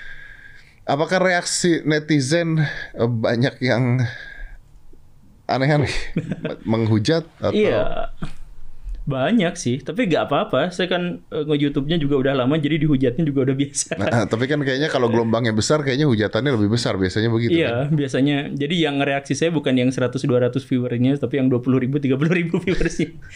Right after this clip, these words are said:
Speaker 2: Ya, nggak apa-apa sih. Tapi yang paling penting adalah, eh, kita terlibat dalam diskusi itu. Jadi, eh, salah satu ciri dari ketersesatan manusia itu adalah ketika dia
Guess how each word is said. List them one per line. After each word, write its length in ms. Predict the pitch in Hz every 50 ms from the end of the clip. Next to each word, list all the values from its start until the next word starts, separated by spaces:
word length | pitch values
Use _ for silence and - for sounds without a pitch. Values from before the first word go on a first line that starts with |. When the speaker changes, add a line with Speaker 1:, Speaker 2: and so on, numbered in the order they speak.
| - - 185 190
Speaker 2:
Ya, 120 | 180 147 135
nggak 160 | 131 127 117
apa-apa 220 | 123 123 120 139
sih. 240 | 131 - - 127 123 123 - - - -
Tapi 300 | - - 180 220 190 -
yang 200 | - 180 170 175
paling 200 | 165 170 165 170
penting 260 | 165 170 - 151 202 208
adalah, 380 | 160 135 135 151 165 185 170 - - -
eh, 480 | - 143 135 139 139 143 147 147 - - - - - -
kita 300 | - 180 175 196 220 214
terlibat 460 | - 185 151 143 143 139 147 170 165
dalam 240 | - 135 135 131 135
diskusi 480 | 135 131 - - 139 123 - 127 131 127
itu. 320 | - - 120 101 - - 127 - -
Jadi, 420 | 143 139 143 147 156 156 - - - - - - - - - - - - - - -
eh, 260 | - 110 127 127 -
salah 320 | 151 - 180 170 175 175
satu 400 | 175 - 170 175 180 175 170 185 170
ciri 420 | - - - 175 170 180 180 180 180
dari 220 | 156 160 156 165
ketersesatan 680 | 160 - 160 - 160 - - 160 156 170 151 - 165 156
manusia 500 | 151 151 151 151 143 - - 131 127 131
itu 180 | 139 - -
adalah 380 | 202 170 139 131 127 147 170 -
ketika 360 | - 165 - - - - 196 214
dia 460 | 180 147 139 135 151 185 208 233